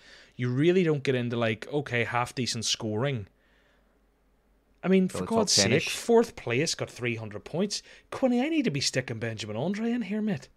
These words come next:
Speaker 2: He's like, he could be good for that league.
Speaker 1: I'm
Speaker 2: Yeah,
Speaker 1: actually
Speaker 2: captain.
Speaker 1: not even joking, mate. Three hundred points is a tier three unique last weekend. I can pop in Benjamin Andre unique and surround him by, like,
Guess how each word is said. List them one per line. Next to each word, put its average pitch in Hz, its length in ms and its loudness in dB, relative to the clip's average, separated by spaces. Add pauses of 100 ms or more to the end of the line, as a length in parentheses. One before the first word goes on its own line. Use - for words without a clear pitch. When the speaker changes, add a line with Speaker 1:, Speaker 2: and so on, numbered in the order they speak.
(1160)
Speaker 2:
He's 110 140 -4
like, 107 180 -2
he 131 120 -6
could 117 140 -4
be 92 60 -8
good 110 140 -2
for 127 100 -6
that 123 160 -4
league. 123 200 -2
Speaker 1:
I'm 196 220 4
Speaker 2:
Yeah, 294 60 -2
Speaker 1:
actually 120 280 4
Speaker 2:
captain. 143 80 4
Speaker 1:
not 139 180 6
even 120 240 2
joking, 190 400 2
mate. 190 200 2 (280)
Three 247 300 4
hundred 190 360 2
points 175 320 0
is 139 140 0
a 131 40 0
tier 143 240 0
three 135 200 -2
unique 120 360 -2
last 220 260 0
weekend. 175 440 -2 (380)
I 359 80 0
can 247 160 0
pop 180 320 -2
in 139 300 2 (120)
Benjamin 147 380 0
Andre 123 320 2
unique 117 520 0
and 131 140 -4
surround 123 400 -2
him 123 120 -2
by, 110 180 0
like, 107 260 -4